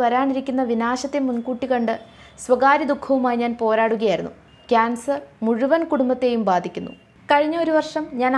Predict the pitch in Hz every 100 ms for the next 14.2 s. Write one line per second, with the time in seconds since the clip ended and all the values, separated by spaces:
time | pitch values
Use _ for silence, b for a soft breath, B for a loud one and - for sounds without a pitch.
0 | 247 247 269 277 277 277 269 269 254 240
1 | 240 254 247 233 220 220 214 202 208 -
2 | 214 226 214 - 254 247 220 202 190 180
3 | 165 - - b b b b - 226 247
4 | 226 226 254 254 233 240 - 240 247 240
5 | 226 220 220 233 240 247 247 240 214 214
6 | 233 - - 233 269 269 262 247 254 -
7 | 233 277 185 262 277 285 269 262 226 233
8 | 233 226 220 214 185 160 - - _ _
9 | B B B - 208 233 240 262 262 269
10 | 254 226 240 254 254 254 247 233 202 233
11 | 185 175 - _ b b b - 269 294
12 | 285 285 294 302 285 247 233 233 277 262
13 | 180 - - - - - 240 247 233 247
14 | 254 262